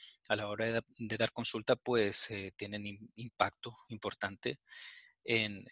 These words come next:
en cómo esas personas, pues, viven de manera saludable o pierden su salud, ¿verdad? Ese fue uno de los trabajos más lindos que hicimos y que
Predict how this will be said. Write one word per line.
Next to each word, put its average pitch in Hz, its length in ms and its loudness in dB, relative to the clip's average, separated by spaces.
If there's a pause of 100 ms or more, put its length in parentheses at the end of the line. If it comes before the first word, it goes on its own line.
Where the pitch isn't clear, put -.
en 113 120 -6
cómo 101 360 -8
esas 110 200 4
personas, 107 400 0
pues, 101 380 0
viven 107 300 -2
de 101 140 -4
manera 95 320 -2
saludable 113 640 6 (360)
o 123 280 8 (240)
pierden 104 280 6
su 104 140 4
salud, 90 300 4 (1160)
¿verdad? 113 340 4 (540)
Ese 127 240 12
fue 123 160 6
uno 127 180 6
de 117 80 6
los 107 160 4
trabajos 107 400 6
más 107 160 4
lindos 120 640 4
que - 100 0
hicimos 123 720 4
y - 140 -20
que 98 300 0